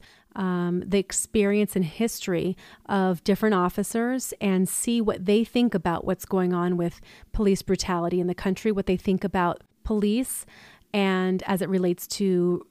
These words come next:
racial profiling or dealing with minorities, and what they think about the anti-cop climate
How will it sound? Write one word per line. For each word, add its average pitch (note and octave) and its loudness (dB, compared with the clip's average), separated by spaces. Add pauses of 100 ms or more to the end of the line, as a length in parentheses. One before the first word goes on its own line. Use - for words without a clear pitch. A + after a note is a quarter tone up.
racial F#3+ 0
profiling F#3+ -2
or F3 0
dealing F3 2
with F3+ 0
minorities, G3 -2
and G3+ -2
what G#3+ 0
they A#3 2
think B3+ -6
about A3 0
the - -2
anti-cop G3+ -2
climate F#3+ -4